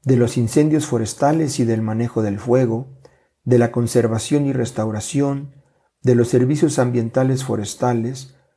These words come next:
así como del riesgo y daños ocasionados a los recursos forestales,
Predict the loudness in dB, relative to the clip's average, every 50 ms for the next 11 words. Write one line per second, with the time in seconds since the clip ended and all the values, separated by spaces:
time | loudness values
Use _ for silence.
0 | _ _ _ -4 -4 -2 -2 -2 -2 -2 -2 0 0 2 2 0 0 2 4 4
1 | 4 4 2 0 0 0 0 -2 -4 -4 -2 0 2 2 2 0 0 -2 -2 -2
2 | -2 -4 -2 -2 -4 -2 -2 -2 -2 0 0 2 2 0 0 -2 -6 -8 -6 -2
3 | 0 0 0 0 -2 -4 -4 -4 -4 -4 -4 -4 -6 -4 -2 0 0 0 -2 -4
4 | -2 0 0 0 0 0 -2 -6 -8 -14 _